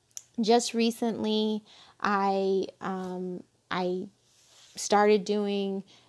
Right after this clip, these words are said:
a Kundalini meditation, um, for inner silence. And the teacher just checked in on us. We've been doing it for over a month now. She checked in 'cause we're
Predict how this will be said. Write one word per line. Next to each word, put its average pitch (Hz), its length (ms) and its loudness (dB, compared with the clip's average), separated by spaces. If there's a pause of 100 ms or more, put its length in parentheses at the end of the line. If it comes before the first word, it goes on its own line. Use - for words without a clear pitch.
(120)
a 190 340 0
Kundalini 214 800 2
meditation, 196 1080 -2 (340)
um, 190 540 -6 (220)
for 202 160 0
inner 202 340 -4
silence. - 760 -4 (640)
And 196 640 -2 (500)
the 202 140 0
teacher 233 840 0 (300)
just 202 260 -2
checked 226 280 -2
in 208 200 -2
on 208 180 -4
us. 202 300 -2
We've 196 160 -4
been 202 140 -2
doing 214 320 0
it 202 160 -6
for 208 200 0
over 202 420 0
a 202 80 -4
month 190 320 -8
now. 185 440 -10 (500)
She - 140 -12
checked 202 320 -4
in 202 440 -2
'cause 190 200 -8
we're 180 140 -4